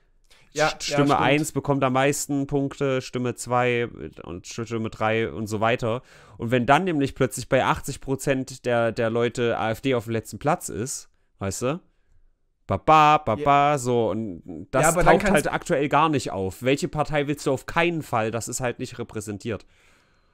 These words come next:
Speaker 1: Aber dann kann's auch passieren, dass dann die unauffälligen Parteien dann die ganzen Stimmen abkassieren, weil ja bei denen keiner Minuspunkte bekommt. Weißt du? Weil die, wenn jetzt, wenn wir
Speaker 2: Ja,
Speaker 1: jetzt davon
Speaker 2: nicht
Speaker 1: ausgehen,
Speaker 2: Minuspunkte.
Speaker 1: dass
Speaker 2: Wie
Speaker 1: Grüne
Speaker 2: gesagt, wenn man eine Top
Speaker 1: das Grü-
Speaker 2: drei oder eine
Speaker 1: ja.
Speaker 2: Top fünf macht,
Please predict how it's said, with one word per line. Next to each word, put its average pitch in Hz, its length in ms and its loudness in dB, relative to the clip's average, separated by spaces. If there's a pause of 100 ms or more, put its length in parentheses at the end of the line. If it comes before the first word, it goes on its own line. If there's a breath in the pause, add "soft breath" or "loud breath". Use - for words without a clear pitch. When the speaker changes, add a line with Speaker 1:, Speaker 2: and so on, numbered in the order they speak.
(120)
Speaker 1:
Aber 151 160 -2
dann 180 220 2
kann's 180 280 -4
auch 180 140 -6
passieren, 180 340 -2
dass 185 140 0
dann 160 140 -4
die 160 60 -4
unauffälligen 160 480 -4
Parteien 147 440 -4
dann 139 160 -2
die 147 60 -4
ganzen 147 200 -6
Stimmen 202 200 -4
abkassieren, 156 640 -4
weil 151 160 2
ja 151 100 0
bei 147 180 -4
denen 165 280 -2
keiner 160 240 -4
Minuspunkte 160 520 -4
bekommt. 135 480 -12 (640)
Weißt 135 260 -8
du? 170 200 -4 (1400)
Weil 165 220 2
die, 165 320 2 (200)
wenn 160 200 0
jetzt, 185 240 -2
wenn 180 120 0
wir 247 80 6
Speaker 2:
Ja, 127 220 6
Speaker 1:
jetzt 143 40 4
davon - 40 4
Speaker 2:
nicht 160 120 2 (200)
Speaker 1:
ausgehen, 170 260 4
Speaker 2:
Minuspunkte. 185 60 4
Speaker 1:
dass 113 100 2
Speaker 2:
Wie 131 60 0
Speaker 1:
Grüne 180 380 4
Speaker 2:
gesagt, 196 220 0 (500)
wenn 143 200 0
man 170 100 2
eine 170 120 2
Top 185 180 4
Speaker 1:
das - 60 -10
Grü- - 60 -6
Speaker 2:
drei 185 200 6
oder 180 100 2
eine 165 120 2
Speaker 1:
ja. 160 60 0
Speaker 2:
Top 160 240 -2
fünf 190 340 -2
macht, 135 520 -4